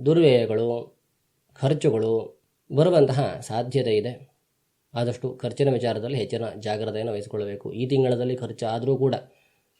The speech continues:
ಆ ಖರ್ಚು ಅನ್ನುವಂತಹದ್ದು ಮುಂದಿನ ದಿನಗಳಲ್ಲಿ ನಿಮಗೆ ಅನುಕೂಲತೆಯನ್ನು ಮಾಡಿಕೊಡುವ ಹಾಗೆ ಇರಬೇಕು.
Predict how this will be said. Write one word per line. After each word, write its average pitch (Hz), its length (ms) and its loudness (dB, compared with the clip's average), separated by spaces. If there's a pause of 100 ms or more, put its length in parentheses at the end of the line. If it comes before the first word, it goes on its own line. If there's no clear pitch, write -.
(180)
ಆ 151 80 -2
ಖರ್ಚು 170 300 2
ಅನ್ನುವಂತಹದ್ದು 139 540 2
ಮುಂದಿನ 156 360 4
ದಿನಗಳಲ್ಲಿ 127 480 0
ನಿಮಗೆ 120 240 0
ಅನುಕೂಲತೆಯನ್ನು 113 640 -4
ಮಾಡಿಕೊಡುವ 113 500 -2
ಹಾಗೆ 120 340 -2
ಇರಬೇಕು. 95 560 -4